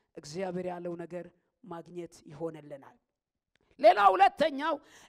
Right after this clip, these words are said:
እግዚአብሔር የሚሳነው ነገር የሌለ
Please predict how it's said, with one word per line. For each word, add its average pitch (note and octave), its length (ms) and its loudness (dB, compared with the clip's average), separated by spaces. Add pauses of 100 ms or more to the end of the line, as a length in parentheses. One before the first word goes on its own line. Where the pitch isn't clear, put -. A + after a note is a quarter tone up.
(100)
እግዚአብሔር G4+ 680 2
የሚሳነው G4 960 -2
ነገር F#4 260 0 (340)
የሌለ D4 540 -10